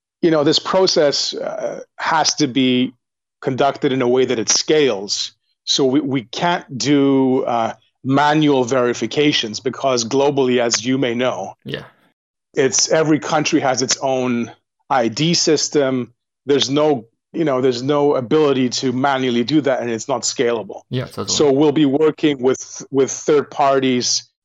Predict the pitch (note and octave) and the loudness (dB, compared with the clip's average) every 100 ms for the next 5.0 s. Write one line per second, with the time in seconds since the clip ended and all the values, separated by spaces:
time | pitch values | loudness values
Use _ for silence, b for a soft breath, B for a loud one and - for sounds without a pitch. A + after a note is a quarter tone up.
0 | _ G#2+ C3 B2 B2 B2 - A#2 A2+ F2+ | _ -6 0 0 0 -4 -6 -4 -4 -4
1 | G#2 - B2+ D3 D3 - C3+ A#2+ A2+ - | -6 -4 0 2 2 0 0 0 -4 -16
2 | _ _ _ B2 C3+ - C#3+ B2+ B2 A2 | _ _ _ 0 2 2 2 2 0 -2
3 | A#2 A2 - B2 B2+ B2+ B2+ A#2 A2+ A2+ | -4 -4 -2 0 0 -2 -2 0 -2 -2
4 | A2 A2+ G2+ - - _ _ _ - - | -6 -6 -6 -8 -16 _ _ _ -14 -14